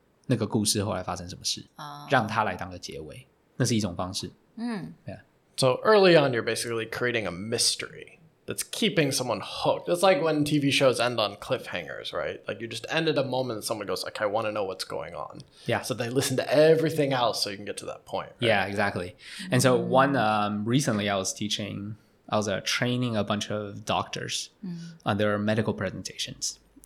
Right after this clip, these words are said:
Speaker 1: and, like, talking about a, a new treatment course. And
Speaker 2: Mm.
Speaker 1: one of them did so well. I think it, it turned out to be the most popular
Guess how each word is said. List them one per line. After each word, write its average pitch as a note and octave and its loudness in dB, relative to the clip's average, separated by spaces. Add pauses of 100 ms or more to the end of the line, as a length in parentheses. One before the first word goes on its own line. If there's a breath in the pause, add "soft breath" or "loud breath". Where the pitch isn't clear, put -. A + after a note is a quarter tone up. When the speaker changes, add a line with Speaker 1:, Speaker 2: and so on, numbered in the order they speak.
Speaker 1:
and, F#2 -2
like, E2+ -8
talking G2 -4
about F#2 -2 (180)
a, F2 -6 (720 soft breath)
a G2 -4
new G#2+ 0
treatment G#2+ -4
course. - -4 (220)
And F#2+ 0
Speaker 2:
Mm. - -12
Speaker 1:
one C3+ 4
of A#2 2
them G#2 0
did F#2+ -4
so G#2+ 2
well. F#2+ -2
I G2 -6
think G#2 -6
it, G2 -6
it F#2 -6
turned A2+ -4
out A2+ -4
to G#2+ -6
be G2 -6
the F#2+ -8
most G2 -8
popular F2+ -6